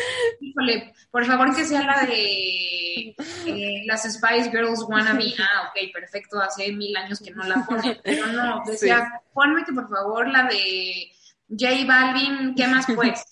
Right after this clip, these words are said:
Speaker 1: <laughs>
Speaker 2: No, por supuesto que en algún
Speaker 1: Sí,
Speaker 2: lado
Speaker 1: sí.
Speaker 2: la ibas a escuchar y por supuesto que le tenías que escribir, o sea, pero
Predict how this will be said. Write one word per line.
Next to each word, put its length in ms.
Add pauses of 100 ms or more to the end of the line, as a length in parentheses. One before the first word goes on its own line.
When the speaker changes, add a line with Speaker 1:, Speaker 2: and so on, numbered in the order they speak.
(120)
Speaker 1:
<laughs> 220
Speaker 2:
No, 240
por 160
supuesto 1040
que 220
en 180
algún 380
Speaker 1:
Sí, 120
Speaker 2:
lado 240
Speaker 1:
sí. 60
Speaker 2:
la 80
ibas 240
a 20
escuchar 640 (120)
y 100
por 200
supuesto 500
que 300 (320)
le 140
tenías 420
que 60
escribir, 680
o 100
sea, 220
pero 260